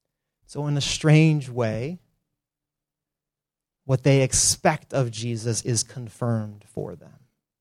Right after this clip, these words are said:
It's only the disciples whose small steps of faith placed them in risky and vulnerable situation.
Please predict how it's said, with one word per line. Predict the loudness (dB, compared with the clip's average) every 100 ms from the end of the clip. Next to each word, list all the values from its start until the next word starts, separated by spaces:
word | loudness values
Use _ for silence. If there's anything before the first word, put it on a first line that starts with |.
| _ _ _ _ _ _ _ _ _ _ _ _ _ _ _ _ _ _ _ _ _ _ _ _ _ -16 -2
It's | 8
only | 10 12 10
the | 8
disciples | 6 6 2 -2 -8 -18 -12 -12 -12 _ _ _ _ _ _ _ _ _
whose | -4 -2
small | 0 8 12 12 12
steps | 8 2 2 2 -2
of | -2
faith | 0 0 -2 -6
placed | -6 -4 -4 -4
them | -6 -6
in | -8
risky | -6 -4 -4 -4 -2 -2 -2
and | -6 0
vulnerable | 4 6 6 2 0 -4
situation. | -6 -8 -8 -10 -10 -14 -18 -18